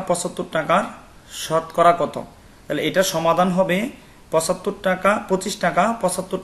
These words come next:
টাকার এই পঁচিশ উপরে চলে যাবে, এই পঁচাত্তর নিচে আসবে, যেহেতু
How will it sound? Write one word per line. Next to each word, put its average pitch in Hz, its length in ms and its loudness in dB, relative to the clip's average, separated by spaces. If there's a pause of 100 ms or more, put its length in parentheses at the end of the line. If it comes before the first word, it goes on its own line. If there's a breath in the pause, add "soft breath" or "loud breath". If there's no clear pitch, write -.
টাকার 185 260 2 (480 loud breath)
এই 151 60 -2 (100)
পঁচিশ 185 340 -2 (240)
উপরে 180 240 0 (100)
চলে 180 220 0
যাবে, 180 160 4 (200)
এই 160 140 -4
পঁচাত্তর 170 420 -4 (320)
নিচে 160 260 -2
আসবে, 135 220 -4
যেহেতু 151 200 -8